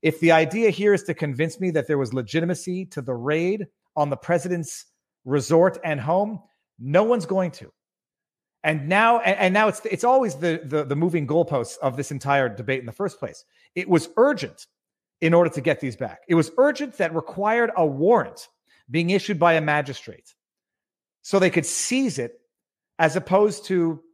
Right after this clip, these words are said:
petitioning the courts. It was urgent. So urgent because it was nuclear documents. Oh, no, not nuclear documents.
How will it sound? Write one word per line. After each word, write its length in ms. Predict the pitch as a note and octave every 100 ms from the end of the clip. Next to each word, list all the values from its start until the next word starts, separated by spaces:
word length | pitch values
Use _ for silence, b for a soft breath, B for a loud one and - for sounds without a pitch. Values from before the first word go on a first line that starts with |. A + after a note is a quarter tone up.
| _
petitioning 500 | D3+ F#3+ F#3 F3 E3
the 80 | D3+
courts. 320 | D3 G#2 -
It 100 | F#3
was 180 | F3 -
urgent. 460 | A#3+ C4 - - - _ _ -
So 340 | - C4+ C#4
urgent 320 | C#4+ F#3 D#3
because 320 | F3+ F#3 F3
it 80 | F#3
was 160 | D#3+ B2
nuclear 380 | D#3 F#3+ E3+ C#3+
documents. 500 | C#3+ B2+ G#2 - -
Oh, 100 | E3
no, 180 | D#3 B2+ -
not 180 | D#3 B3
nuclear 260 | C4+ C4+ A#3
documents. 400 | B3 B3 C#4